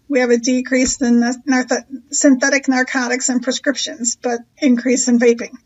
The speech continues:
So some things are going down while others are going up.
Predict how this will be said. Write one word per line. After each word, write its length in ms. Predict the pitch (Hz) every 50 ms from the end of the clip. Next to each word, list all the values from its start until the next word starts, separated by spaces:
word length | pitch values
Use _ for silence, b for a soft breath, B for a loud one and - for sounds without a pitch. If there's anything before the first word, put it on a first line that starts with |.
| - b b b b b b b b b _
So 480 | - - - 277 262 254 254 247 247 240
some 320 | - - - 294 294 277
things 240 | 311 294 285 277 294
are 40 | 285
going 280 | 285 277 269 269 262
down 300 | 254 240 247 254 254 247
while 100 | 240 233
others 260 | 226 240 240 247 254
are 60 | 254 240
going 240 | 247 240 240 240
up. 200 | 220 - - -